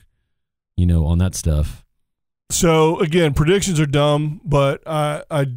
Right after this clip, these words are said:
Speaker 2: I am interested to see what Dimitrov looks like, um,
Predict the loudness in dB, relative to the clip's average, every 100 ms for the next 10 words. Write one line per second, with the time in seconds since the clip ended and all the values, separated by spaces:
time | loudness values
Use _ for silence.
0 | -12 -4 0 0 0 -2 -2 0 0 0
1 | 0 -2 -2 -2 0 0 2 0 -2 -6
2 | -10 -6 -2 0 -2 -2 -2 0 0 -2
3 | -2 -2 -4 -2 -2 0 -2 -6 -20 _
4 | _ _ _ _ _ _ _ -4 -2 -2
5 | -2 -4 -6 -8